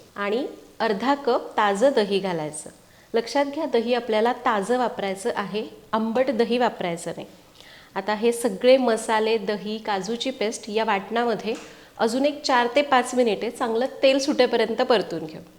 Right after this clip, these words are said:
तर दही, काजूची पेस्ट आणि मसाले अगदी छान तेल सुटेपर्यंत परतले गेलेले आहेत.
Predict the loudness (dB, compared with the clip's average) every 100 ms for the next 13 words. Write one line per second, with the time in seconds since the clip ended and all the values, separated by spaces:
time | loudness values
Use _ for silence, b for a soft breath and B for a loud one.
0 | -6 -2 4 4 4 0 2 2 2 2
1 | 0 0 2 2 2 0 2 0 0 0
2 | 0 -2 -4 -4 -4 -4 -4 -4 -2 -2
3 | 4 6 6 2 2 2 2 2 2 0
4 | -4 -2 0 2 0 2 4 4 2 0
5 | -4